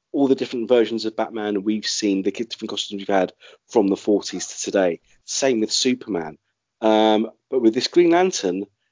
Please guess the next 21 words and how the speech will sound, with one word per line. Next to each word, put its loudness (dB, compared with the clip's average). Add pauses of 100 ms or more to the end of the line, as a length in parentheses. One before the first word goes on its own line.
(280)
it's -2
every 0
Green 2
Lantern, 2
in-, 4
including 4
Teen 2
Lantern 0
from -4
Young 4
Justice, -2 (280)
including 0
the 8
wonderful 2
Jessica -6
Cruz. 2
As 0
you -8
said, 2 (320)
her 4
role 4